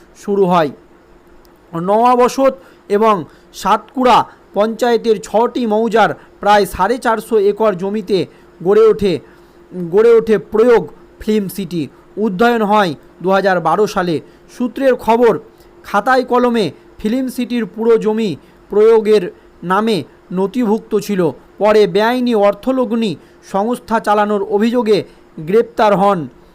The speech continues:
প্রয়োগের দুই কর্ণধার বাসুদেব এবং তার ছেলে অভিক বাগচি। তারপরেই প্রায় এক হাজার কোটি টাকায় গড়ে ওঠা ফিল্ম সিটিতে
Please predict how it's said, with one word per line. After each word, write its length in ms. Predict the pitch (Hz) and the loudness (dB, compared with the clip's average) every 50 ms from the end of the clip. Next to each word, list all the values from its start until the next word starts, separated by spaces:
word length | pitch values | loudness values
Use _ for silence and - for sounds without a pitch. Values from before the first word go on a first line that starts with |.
| _ - | _ -2
প্রয়োগের 540 | - 214 226 247 240 226 214 226 220 190 165 | 2 4 4 4 4 4 4 2 2 0 0
দুই 240 | 175 208 214 202 185 - | -4 -2 -2 -2 -4 -4
কর্ণধার 580 | - 185 185 208 208 214 214 185 196 190 180 143 - - - - - - - | -2 -2 -2 0 0 0 0 2 2 2 2 0 -4 -12 -20 -20 -20 -12 -4
বাসুদেব 520 | - 175 185 185 - 240 240 214 247 233 190 175 175 - - _ - - | -2 -2 -2 -2 -2 -4 -2 2 2 0 0 -2 -14 -18 -20 _ -14 -8
এবং 360 | - 190 190 202 202 202 190 165 | -4 0 0 2 0 0 -2 -2
তার 200 | - 180 185 185 | 0 0 2 0
ছেলে 420 | 170 175 - - 185 196 196 175 - - - - _ _ _ _ - | 0 -4 -8 -6 0 0 0 0 0 -4 -10 -20 _ _ _ _ -2
অভিক 360 | - 190 185 214 233 196 - - - _ - - | 0 2 2 2 0 -2 -6 -14 -20 _ -20 -16
বাগচি। 600 | - 151 156 165 170 170 - - - 190 156 127 - - _ _ _ _ - | -8 -2 0 0 0 0 -4 -14 -10 -8 -8 -8 -10 -14 _ _ _ _ 0
তারপরেই 680 | 226 214 214 202 180 - 185 190 202 226 254 254 233 | 2 4 4 2 0 0 0 2 4 4 2 0 -2
প্রায় 380 | 175 - 214 214 214 190 156 127 - - - _ - - | -2 0 2 4 4 4 2 -2 -8 -16 -20 _ -10 -2
এক 240 | - 175 202 214 202 - | 2 2 4 2 2 -2
হাজার 380 | - - 185 196 214 214 208 | -4 -4 0 2 2 2 2
কোটি 320 | 175 - 196 190 175 233 226 | 0 -2 -6 -6 -4 -4 -2
টাকায় 400 | 214 220 202 202 208 196 170 143 - - _ - _ _ - 165 151 | -2 -2 0 2 2 2 0 0 -4 -12 _ -20 _ _ -12 -6 0
গড়ে 220 | 175 196 214 220 | 2 4 6 6
ওঠা 320 | 214 208 202 190 196 185 175 - | 4 4 2 2 0 0 -2 -2
ফিল্ম 260 | - 185 196 226 220 | -6 -6 -6 -4 -6
সিটিতে 500 | 196 - - 208 175 202 180 202 185 151 | -8 -8 -10 -10 -10 -6 -2 -2 -2 -2